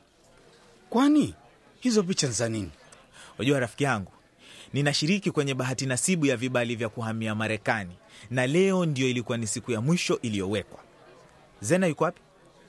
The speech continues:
Speaker 1: Ah, mimi nilifikiri mtaandamana.
Speaker 2: Ah, kwani hajafika? Ah,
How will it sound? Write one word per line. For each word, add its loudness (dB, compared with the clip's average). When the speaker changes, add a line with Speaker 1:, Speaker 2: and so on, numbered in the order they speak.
Speaker 1:
Ah, -10
mimi 2
nilifikiri 2
mtaandamana. 2
Speaker 2:
Ah, -10
kwani 4
hajafika? 0
Ah, 0